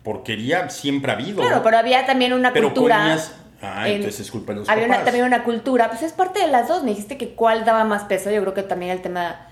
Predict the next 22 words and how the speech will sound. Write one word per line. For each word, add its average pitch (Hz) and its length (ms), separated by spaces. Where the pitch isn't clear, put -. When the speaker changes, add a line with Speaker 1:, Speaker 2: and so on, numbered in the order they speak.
Speaker 1:
Ah, 190 200
Speaker 2:
de 190 60
Speaker 1:
ya 208 80
Speaker 2:
la 202 60
Speaker 1:
estás 202 60
Speaker 2:
industria 220 340
Speaker 1:
cambiando. 226 280
Speaker 2:
aprovechó 220 960
que 190 400
todas 233 280
están, 208 420
to-, - 200
o - 60
sea, 196 100
en 190 80
Speaker 1:
En 160 40
Speaker 2:
general, 214 300
Speaker 1:
chinga. - 140
Speaker 2:
todas 208 200
están 196 220
en 208 80
friega 220 640